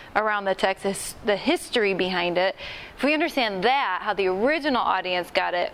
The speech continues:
well, it's gonna have such a fuller, correct meaning for us today. Uh, so those are two tools that we need to put into play when we come to study the Bible.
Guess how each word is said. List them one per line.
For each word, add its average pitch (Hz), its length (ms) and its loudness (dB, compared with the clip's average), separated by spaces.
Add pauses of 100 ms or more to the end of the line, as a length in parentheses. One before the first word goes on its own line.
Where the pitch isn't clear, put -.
well, 180 400 0
it's - 160 -2
gonna 185 200 0
have 170 140 -2
such - 200 -4
a 180 80 -2
fuller, 180 500 0 (300)
correct 220 560 -2
meaning 175 520 -2 (380)
for - 100 0
us 196 140 -2 (100)
today. - 440 -2 (920)
Uh, 196 360 0 (640)
so - 180 2
those 370 220 2
are 453 100 2
two 359 240 2
tools 311 300 2
that 247 120 0
we 254 80 2
need 254 120 2
to 226 60 -6
put - 220 -2
into 269 260 2
play 214 420 0
when 196 140 2
we 202 80 2
come 233 260 0
to 220 60 -2
study 208 300 0
the 180 80 2
Bible. 185 420 0